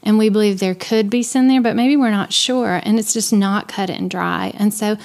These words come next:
I think, again, indirect confrontation, and maybe you would, you know, I, I,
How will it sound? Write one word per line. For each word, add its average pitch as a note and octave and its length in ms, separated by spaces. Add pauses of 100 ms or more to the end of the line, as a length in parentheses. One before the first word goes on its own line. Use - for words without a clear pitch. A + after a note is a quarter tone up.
(260)
I A#3 60
think, C4 320
again, A#3 500
indirect A#3+ 680
confrontation, G#3 960 (360)
and G3 80
maybe G3+ 220
you G#3 120
would, G3+ 240
you G3 180
know, F#3 240 (440)
I, - 60
I, - 280